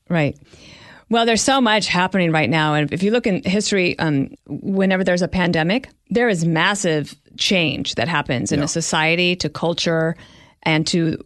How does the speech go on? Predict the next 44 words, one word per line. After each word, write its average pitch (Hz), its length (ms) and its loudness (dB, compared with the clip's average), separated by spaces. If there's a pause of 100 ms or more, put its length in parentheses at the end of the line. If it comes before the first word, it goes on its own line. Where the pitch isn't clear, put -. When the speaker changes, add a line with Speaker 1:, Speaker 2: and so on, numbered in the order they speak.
(260)
Speaker 1:
the 185 140 0
economy, 170 540 0
and 160 120 2
to 185 100 -2
the 170 80 0
world 160 260 0
of 139 140 -8
work. - 400 -2 (380)
And 170 260 0
you 185 80 2
don't 208 300 0
know 190 680 2 (280)
when 196 140 2
you're 180 220 0
living 202 320 2
in 175 80 2
the 165 80 2
middle 226 280 4
of 165 120 2
it, - 160 -2
what 190 340 0
those 175 240 2
outcomes 170 440 0
are 156 80 0
going 156 280 0
to 147 100 -6
be. 151 440 -4 (180)
But 202 200 0
Speaker 2:
Mm-hmm. 190 160 -2
Speaker 1:
one 202 220 2
of 190 80 2
them 175 480 2
will 190 180 2
surely 254 640 2
be 160 460 0 (100)
the 165 120 0
fact 160 340 0
that, - 180 -2
one, 175 240 0
you'll 185 140 0
have 175 140 0
more 170 160 2
entrepreneurs. 170 640 0 (160)
Amazing. 147 680 0